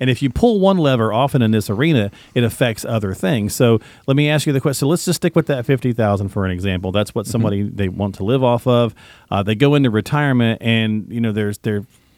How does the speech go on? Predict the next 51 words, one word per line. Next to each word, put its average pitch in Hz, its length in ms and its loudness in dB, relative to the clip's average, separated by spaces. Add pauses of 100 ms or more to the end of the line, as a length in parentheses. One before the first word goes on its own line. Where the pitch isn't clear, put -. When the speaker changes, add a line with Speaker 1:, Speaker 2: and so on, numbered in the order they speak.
(140)
Speaker 1:
they 117 100 2
need 123 140 4
to 120 60 0
pull 120 220 2
twenty, 139 440 0
let's 95 200 -6
say, 104 280 -2
from 104 380 -2 (380)
a 117 80 -2
different, 123 460 -2
from 139 120 0
accounts 120 440 -2
or 117 60 2
whatever 104 300 2
to, 104 260 0
to, - 160 -6
you 107 60 0
know, 92 220 -4
shore 131 320 0
that 107 220 0
up 101 160 0
when 104 100 0
they 98 100 0
get 92 180 -6
to 98 80 -6
retirement, 90 500 -6
'cause 95 160 -4
their 92 300 -2
Social 101 160 -2
Security 95 440 -2
and 92 120 -2
whatnot 92 280 -4
only 90 140 -4
covers 90 300 -6
thirty 135 300 0
of 80 100 -6
that. 82 260 -12 (340)
And 151 100 2
they're 151 100 2
thinking 160 280 -2
about 135 240 -2
taking 135 280 0
it 117 80 -8
from 117 140 -2
different 107 560 -2 (380)
income 180 340 2
sources, 87 440 -6
like, 101 180 -4
let's 110 200 -2
say, 98 180 -2
a, 98 180 -2